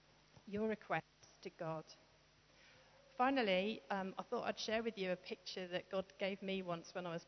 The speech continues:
praying for our children. And it was of young but wild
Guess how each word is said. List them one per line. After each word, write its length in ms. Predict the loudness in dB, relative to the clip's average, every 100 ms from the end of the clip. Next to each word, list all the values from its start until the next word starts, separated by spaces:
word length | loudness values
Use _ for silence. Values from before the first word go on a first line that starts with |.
| -2
praying 300 | 0 0 -4 -6
for 100 | -2
our 160 | -2
children. 500 | 0 0 0 0 -2 -4 -18 -20 -20 -20 -2
And 120 | 2
it 80 | 2
was 200 | 0 2
of 160 | 2 2
young 380 | 2 4 6 2 0 0
but 160 | 0
wild 380 | 2 4 4 0